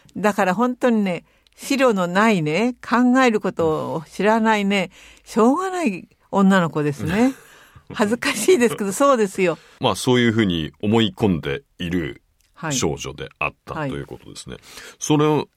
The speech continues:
Speaker 2: そういうふうに思い込んでいたものが、でも思い込みだったんだってことが、まあ、後にわかる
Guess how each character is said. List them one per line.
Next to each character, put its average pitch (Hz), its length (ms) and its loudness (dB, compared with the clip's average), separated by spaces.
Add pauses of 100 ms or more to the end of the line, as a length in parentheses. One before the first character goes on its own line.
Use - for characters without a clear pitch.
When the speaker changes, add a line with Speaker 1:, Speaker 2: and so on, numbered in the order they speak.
Speaker 2:
そ 175 140 0
う 175 40 4
い - 20 4
う - 20 4
ふ 160 40 4
う - 20 4
に 110 200 2
思 139 200 2
い 143 60 0
込 147 160 0
ん 113 100 2
で 87 240 0
い 101 100 -8
た 107 240 2
も 107 160 -2
の 107 80 0
が、 78 160 -2
で 113 100 -2
も 98 180 -2 (140)
思 170 200 2
い - 20 0
込 - 80 -2
み 214 80 2
だ 208 100 2
っ 208 40 -14
た - 160 -2
ん 98 80 -4
だ 120 80 2
っ - 40 -8
て - 140 -10
こ 95 80 -4
と 120 80 -2
が、 85 160 0
ま 107 140 0
あ、 78 100 -6 (420)
後 113 280 -2
に 90 80 0
わ 76 100 -4
か 85 100 -6
る - 200 -10